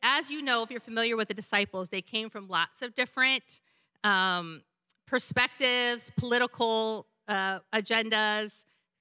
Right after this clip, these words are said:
different kinds of backgrounds, and there was some hostility among them, and this starts coming out. And so I just want you to, to see the way that, uh, well, I'll just, I'll let you see it. I think you'll get it. <laughs>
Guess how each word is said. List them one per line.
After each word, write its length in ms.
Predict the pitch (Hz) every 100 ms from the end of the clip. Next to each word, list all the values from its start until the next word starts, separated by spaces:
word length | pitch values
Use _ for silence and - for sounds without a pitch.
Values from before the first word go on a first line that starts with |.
| _
different 240 | 226 240 262
kinds 180 | 240
of 80 | 233
backgrounds, 720 | 208 208 208 202 196 185 190 -
and 100 | 214
there 100 | 214
was 140 | 220
some 480 | - 233 208 196 190 - _ _ _
hostility 720 | 240 247 - - 285 233 196
among 420 | 180 202 226 202
them, 320 | 156 143 226 - _ _ _ -
and 160 | 226
this 120 | 254 -
starts 300 | 370 339 -
coming 420 | - 226 214 202
out. 260 | 147 113 _ _ _ _
And 80 | 208
so 60 |
I 100 | 240
just 220 | 233 320 -
want 220 | 311 240
you 100 | 269
to, 380 | 240 233 226 226 _ _ _ -
to 100 | 226
see 760 | - - 254 254 247 247 240 - _ 202
the 180 | 214
way 640 | 208 226 226 233 226 226 214 185
that, 380 | 190 180 180 180 - - - _ _ _ _ _ -
uh, 140 | 196 220
well, 140 | 196
I'll 120 | 196
just, 320 | 196 202 - -
I'll 140 | 208
let 200 | 208 190
you 60 | 175
see 180 | - 131
it. 120 | - _ _
I 80 | 175
think 200 | 185 175
you'll 100 | 165
get 120 | 104
it. 480 | 117 _ _ _ -
<laughs> 140 | -